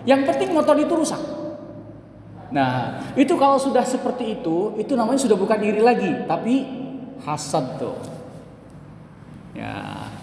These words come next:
Makanya orang kalau punya sifat iri, itu bahaya. Punya sifat hasad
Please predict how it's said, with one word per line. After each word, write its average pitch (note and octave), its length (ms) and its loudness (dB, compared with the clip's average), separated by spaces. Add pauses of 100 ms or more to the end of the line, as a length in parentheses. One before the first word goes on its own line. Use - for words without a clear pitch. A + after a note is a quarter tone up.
(1120)
Makanya F3+ 320 2
orang F#3+ 240 2
kalau F3 240 2
punya D#3+ 160 0
sifat D#3+ 480 -2
iri, E3 480 0 (640)
itu E3 160 -2
bahaya. F3 480 4 (560)
Punya C4 320 4
sifat A3 320 2
hasad E3 360 4